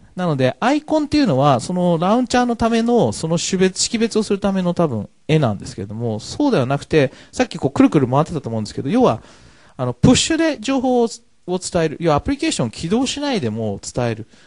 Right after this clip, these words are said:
だからタイルでユーザーの方に何かを伝えて、僕を起動してくださいっていう風なところに流れがつながっていくと。まあ、それをですね、うまく、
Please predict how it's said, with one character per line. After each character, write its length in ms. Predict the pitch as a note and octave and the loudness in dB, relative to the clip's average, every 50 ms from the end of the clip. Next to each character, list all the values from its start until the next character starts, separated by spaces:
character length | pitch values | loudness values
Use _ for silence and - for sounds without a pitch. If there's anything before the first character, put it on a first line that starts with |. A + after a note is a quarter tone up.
| _ - | _ -4
だ 160 | - E3 D#3+ | -2 -2 -2
か 120 | D#3+ - - | -2 -2 -2
ら 20 | C#4+ E4 | 0 0
タ 20 | |
イ 100 | F4+ E4+ | 2 2
ル 140 | D#4 A3+ F#3+ | 2 0 0
で 360 | F#3+ A#3+ B3+ A#3 D#3+ G#2 - _ _ - _ _ _ _ _ _ _ _ _ - A4 - | 0 0 0 0 -2 -2 -6 _ _ -20 _ _ _ _ _ _ _ _ _ -20 -16 -10
ユ 200 | - F#3 G#3 A3 | -6 -2 0 0
ー 20 | G#3 | 2
ザ 160 | G#3 G#3 G3+ | 4 4 4
ー 20 | G3 | 4
の 100 | F#3+ F#3 | 2 0
方 260 | - F3+ E3 F#3 F3+ | -2 -2 0 0 0
に 240 | D#3 B2+ A#2 G2+ A2+ | 0 -2 -6 -6 -2
何 240 | C3 D#3 G#3+ G#3 D3+ | 0 0 0 0 0
か 120 | - A2+ | 0 -2
を 100 | G#2 G2 | -2 -2
伝 260 | - - - D3 C#3+ | -4 -4 -2 -2 0
え 60 | C#3+ C#3+ | 0 -2
て、 300 | - - A3 D3 A#2+ C#3 _ _ _ _ - | -2 -2 -2 -2 -4 -6 _ _ _ _ -4
僕 280 | D3 C3+ D3 - - G3+ | -2 0 0 0 0 -2
を 60 | G3 | 0
起 160 | - - D#3+ | 0 -2 -2
動 140 | D3 F3+ F3 | 0 0 0
し 80 | - - | -2 -2
て 80 | F3 | -2
く 100 | D#3+ E3+ | -2 0
だ 80 | E3 D#3 | -2 -2
さ 140 | - D#3+ D3 | -2 -2 -4
い 60 | B2+ | -4
っ 40 | - _ _ _ _ _ - | -6 _ _ _ _ _ -8
て 120 | - D3 | -4 -2
い 60 | C#3 | 0
う 80 | C3 B2 | 0 0
風 220 | A#2+ A#2+ A#2+ A2+ | -2 -4 -4 -6
な 180 | G2+ G2+ G2 - - A#2 _ _ _ _ _ - | -8 -8 -10 -14 -18 -20 _ _ _ _ _ -10
と 100 | - A#2+ | -6 -2
こ 100 | - B2+ | 2 2
ろ 80 | A#2+ | 2
に 140 | A2 G#2+ F#2+ | 2 2 -2
流 140 | G#2+ A#2+ A#2+ C3+ D3 | -4 -2 0 0 2
れ 100 | E3+ F3+ | 2 2
が 100 | C3+ G#2+ | 0 -2
つ 120 | - - - | -4 -6 -6
な 100 | D#3+ F3 | -4 -2
が 60 | F#3 | -2
っ 60 | F3+ | -4
て 120 | - - F3+ | -2 -4 -6
い 40 | |
く 120 | E3 - - | -6 -6 -12
と。 80 | - - _ - | -18 -18 _ -8
ま 100 | E3+ D#3+ | -6 -6
あ、 20 | |
そ 140 | D#3 - A#3 | -4 -4 -4
れ 100 | C#4 D4 | -4 -2
を 120 | D#4 E4 | -2 -2
で 120 | D4+ E3 - | -2 -4 -6
す 100 | - C#3 | -6 -6
ね、 80 | B2+ | -6
う 80 | B2+ D#3 | -2 0
ま 160 | F3+ G3 E3 | 0 0 0
く、 240 | - - A2 G2 - | 0 -4 -8 -10 -10